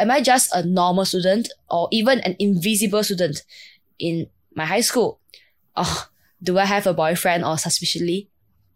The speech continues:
a girlfriend in school? Yeah, let's find out, okay? So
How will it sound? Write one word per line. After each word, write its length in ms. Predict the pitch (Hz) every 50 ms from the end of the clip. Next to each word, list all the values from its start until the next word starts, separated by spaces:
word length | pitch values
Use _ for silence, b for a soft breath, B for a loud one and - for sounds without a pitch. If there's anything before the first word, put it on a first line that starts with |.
| _ _ _
a 140 | - 170 -
girlfriend 500 | - 160 165 170 - 185 180 208 247 247 b b b b 147 b b b _ _ - - - - _ _ - - -
in 220 | - 170 156 160 156
school? 400 | - - - 175 202 254 - _ _ _ _ _ _ _ - - - - -
Yeah, 400 | 185 165 151 170 190 226 240 - - _ _ - - - - - -
let's 200 | 196 196 196 -
find 180 | 190 170 165
out, 160 | 151 - - - _ - -
okay? 540 | 156 160 - 185 160 185 269 320 320 - _ B B B B B B B B B B B B -
So 460 | - - 302 302 302 294 285 262